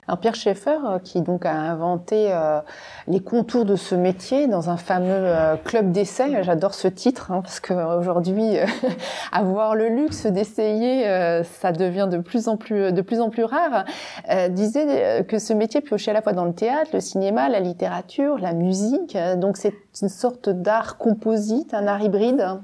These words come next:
que vous pratiquez, puisque vous avez été réalisatrice,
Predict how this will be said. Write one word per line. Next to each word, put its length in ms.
que 80
vous 120
pratiquez, 440
puisque 180
vous 360
avez 440
été 400
réalisatrice, 1040